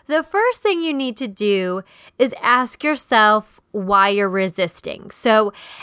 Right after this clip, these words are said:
anytime I go through closets with my clients, if they have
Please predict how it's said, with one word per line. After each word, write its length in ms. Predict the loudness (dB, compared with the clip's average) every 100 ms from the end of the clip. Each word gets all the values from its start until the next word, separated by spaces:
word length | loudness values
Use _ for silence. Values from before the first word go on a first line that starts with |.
| -4
anytime 520 | -2 0 -2 0 0
I 100 | 0
go 260 | 0 2 0
through 680 | -2 -4 -2 0 0 -2 -6 _ -20
closets 640 | -4 2 2 2 -2 -2
with 340 | -4 -4 -4 -4
my 140 | -6
clients, 680 | -4 -2 0 0 -6 -8 -14 _
if 160 | -6 -2
they 180 | 0 0
have 540 | 0 2 4 4 0